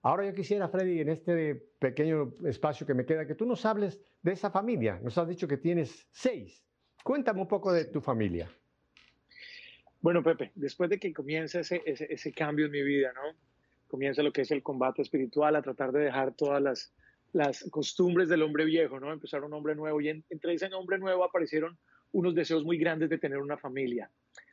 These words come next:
Speaker 2: Desafortunadamente, digo desafortunadamente porque me entró un afán de ser, de casarme, de ser esposo, de ser papá. Entonces, tal vez no me preparé muy bien para el matrimonio.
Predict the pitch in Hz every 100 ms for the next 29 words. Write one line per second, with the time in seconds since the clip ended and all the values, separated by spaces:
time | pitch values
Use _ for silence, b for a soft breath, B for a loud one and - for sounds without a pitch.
0 | B B _ _ _ _ 175 143 147 185
1 | 165 165 160 151 165 180 202 180 180 175
2 | 202 185 160 143 156 160 180 165 185 185
3 | 160 160 _ 175 165 151 190 214 240 -
4 | 202 196 208 - 185 175 165 b b 180
5 | 165 147 165 156 160 151 160 156 - 180
6 | 156 156 156 135 135 - 147 160 165 156
7 | 156 160 139 175 160 170 170 156 165 143
8 | 143 151 160 156 165 156 165 160 147 147
9 | 143 143 156